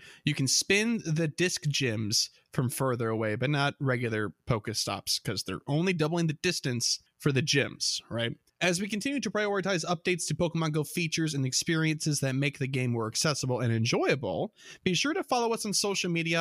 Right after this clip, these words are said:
opt in to receive push notifications, and subscribe to our emails to stay updated on these temporary changes and more in the coming weeks."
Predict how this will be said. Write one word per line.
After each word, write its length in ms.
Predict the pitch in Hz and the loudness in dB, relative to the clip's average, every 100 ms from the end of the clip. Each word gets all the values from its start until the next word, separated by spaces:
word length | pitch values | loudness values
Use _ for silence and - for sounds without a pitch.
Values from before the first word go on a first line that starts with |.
| 160 | 2
opt 260 | 160 160 160 | 0 0 0
in 120 | 156 | 0
to 80 | 147 | 0
receive 340 | 131 143 131 | 0 0 0
push 220 | 151 - | -2 0
notifications, 600 | 139 131 127 135 127 131 | -2 -2 -2 0 0 -2
and 80 | 120 | -2
subscribe 360 | - - 233 202 | 0 2 2 2
to 80 | |
our 100 | 196 | 0
emails 380 | 185 170 170 165 | 0 0 0 0
to 80 | - | 0
stay 160 | - 151 | 0 0
updated 400 | 139 151 139 123 | 0 -2 0 0
on 80 | |
these 120 | 123 - | -2 -2
temporary 360 | 151 139 131 | -4 -2 -2
changes 500 | - 143 127 117 120 - - - | -2 -2 0 -2 -4 -8 -14 -2
and 160 | 123 | 2
more 300 | 131 131 135 | 4 2 2
in 120 | 139 123 | 2 0
the 60 | |
coming 440 | - 120 117 110 - - _ - | 0 -2 0 -2 -4 -12 _ -2
weeks." 460 | 143 127 - - | 0 0 0 -4